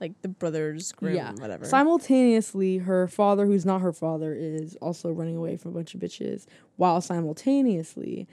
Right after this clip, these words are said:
Speaker 2: Marissa is trying to find
Speaker 1: Both
Speaker 2: both
Speaker 1: of
Speaker 2: of
Speaker 1: them.
Speaker 2: them.
Speaker 1: Yeah.
Speaker 2: Um, you
Speaker 1: She's
Speaker 2: could
Speaker 1: hunting them
Speaker 2: yeah,
Speaker 1: both
Speaker 2: she's
Speaker 1: down.
Speaker 2: hunting both of them down. So she has these, like, three German people trying to get
Speaker 1: <laughs>
Speaker 2: her. Like, everyone's just trying to get them. It's pretty
Speaker 1: Yeah.
Speaker 2: much what
Speaker 1: It's,
Speaker 2: happens.
Speaker 1: it's a pretty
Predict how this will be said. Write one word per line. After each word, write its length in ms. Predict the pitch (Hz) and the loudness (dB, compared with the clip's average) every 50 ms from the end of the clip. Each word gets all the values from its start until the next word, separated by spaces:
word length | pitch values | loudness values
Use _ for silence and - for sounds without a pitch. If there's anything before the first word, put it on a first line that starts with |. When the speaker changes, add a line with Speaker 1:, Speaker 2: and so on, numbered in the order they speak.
| _ _ _ _ - | _ _ _ _ -4
Speaker 2:
Marissa 420 | 190 185 180 185 202 185 - 165 151 | -2 0 0 0 0 -2 -2 -4 -6
is 80 | 165 - | -6 -6
trying 180 | - 170 160 160 | -6 -6 -6 -6
to 60 | 165 | -8
find 400 | - 170 160 156 156 156 165 185 - _ _ _ - | -8 -6 -6 -6 -4 -6 -8 -8 -12 _ _ _ -4
Speaker 1:
Both 180 | 208 180 175 196 | -2 2 4 6
Speaker 2:
both 180 | 247 294 285 | 6 6 6
Speaker 1:
of 60 | 214 202 | 4 2
Speaker 2:
of 160 | 180 - 143 | 0 0 -2
Speaker 1:
them. 360 | 151 151 151 151 156 151 160 | -2 -4 -4 -4 -6 -6 -6
Speaker 2:
them. 20 | 160 | -4
Speaker 1:
Yeah. 420 | 185 175 156 - - - - 202 190 _ _ - | -2 -2 -2 -4 -6 -8 -8 -10 -12 _ _ -4
Speaker 2:
Um, 540 | - 180 180 180 175 175 175 175 175 170 175 | -2 0 0 0 0 0 0 -2 -2 0 0
you 80 | 208 | 0
Speaker 1:
She's 100 | 208 220 - | 2 2 0
Speaker 2:
could 60 | 240 226 | 0 0
Speaker 1:
hunting 260 | 226 180 180 160 156 | -2 -2 -4 -4 -2
them 120 | 175 185 | -2 2
Speaker 2:
yeah, 260 | 214 214 214 185 160 | 4 6 6 6 6
Speaker 1:
both 80 | 165 180 | 4 2
Speaker 2:
she's 100 | 165 - | 0 -2
Speaker 1:
down. 100 | 220 - | -2 0
Speaker 2:
hunting 240 | 269 262 247 226 190 | 0 2 2 0 2
both 280 | 165 180 180 180 - - | 2 2 0 0 0 -6
of 40 | 139 | -10
them 120 | 135 135 | -10 -8
down. 260 | - 117 113 95 143 - | -10 -10 -10 -10 -10 -10
So 80 | - 175 | -10 -8
she 200 | - - 226 220 | -6 -4 -2 0
has 200 | 233 214 214 196 | 0 0 0 0
these, 220 | 190 214 208 185 | 0 -2 0 0
like, 200 | 202 196 196 - | 0 -2 -2 -4
three 600 | - 196 196 202 202 196 202 202 202 196 196 - - - | -6 -4 -2 -2 0 0 0 0 -2 -2 -4 -4 -6 -6
German 340 | 170 190 190 190 196 190 185 | -4 -2 -2 0 -2 -2 -4
people 460 | - 196 190 - 185 185 185 185 175 | -6 -8 -6 -2 0 0 2 0 0
trying 240 | - - 190 185 185 | 0 -2 0 0 0
to 40 | 180 | 0
get 220 | 180 185 180 190 | 0 0 0 0
Speaker 1:
<laughs> 60 | 190 | 0
Speaker 2:
her. 240 | 190 185 185 185 180 | 2 2 4 2 2
Like, 260 | 175 170 160 156 - - _ _ - _ _ _ - | 2 0 -2 -2 -6 -10 _ _ -20 _ _ _ 0
everyone's 400 | - 240 247 277 269 269 262 226 | 2 4 6 6 6 6 4 4
just 140 | 208 208 - | 2 0 0
trying 120 | - 208 196 | 0 2 2
to 60 | 190 | 2
get 220 | 175 180 151 - | 2 2 0 0
them. 300 | - 143 131 117 127 - - | -2 -4 -4 -6 -6 -6 -6
It's 140 | 151 - - | -6 -6 -2
pretty 200 | - 208 175 175 | 0 0 2 2
Speaker 1:
Yeah. 100 | 165 160 | 2 0
Speaker 2:
much 200 | 151 - - - - | -2 -4 -6 -10 -8
what 180 | - 160 156 | -6 -4 -4
Speaker 1:
It's, 300 | 160 165 - - 277 302 | -4 -4 -4 -4 -4 -4
Speaker 2:
happens. 320 | - - - - - - - - | -6 -8 -10 -10 -12 -12 -10 -4
Speaker 1:
it's 240 | - 233 277 - 285 | -4 -4 -2 -2 -6
a 40 | 254 | -8
pretty 680 | - - 302 277 247 240 220 208 202 196 190 180 - | -6 -4 -4 -4 -4 -4 -4 -4 -4 -6 -6 -8 -10